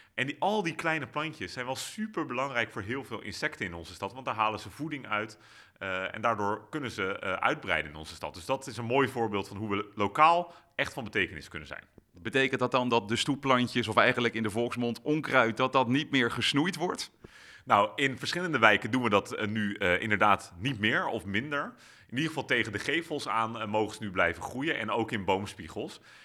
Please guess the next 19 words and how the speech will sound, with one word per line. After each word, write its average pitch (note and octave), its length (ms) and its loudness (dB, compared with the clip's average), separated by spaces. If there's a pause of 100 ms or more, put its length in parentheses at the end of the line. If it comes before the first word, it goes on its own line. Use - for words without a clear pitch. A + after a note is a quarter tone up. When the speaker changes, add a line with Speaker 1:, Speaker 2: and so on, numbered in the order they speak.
(140)
Speaker 1:
En C3 120 2
we C#3 60 2
zien D#3+ 220 -2
dat C3 180 0
bewoners B2+ 340 2
dat - 180 -2
zelf D3+ 240 4
eigenlijk B2 360 2
ook B2+ 160 4
waarderen, B2 420 8
dus A#2+ 120 0
dat C#3+ 100 0
is A2 60 -4
een A#2+ 100 -4
win-win B2+ 340 2
situatie. F2 640 -2 (560)
Speaker 2:
Waar C3 300 6
gaat D3+ 180 0
het C3 160 -2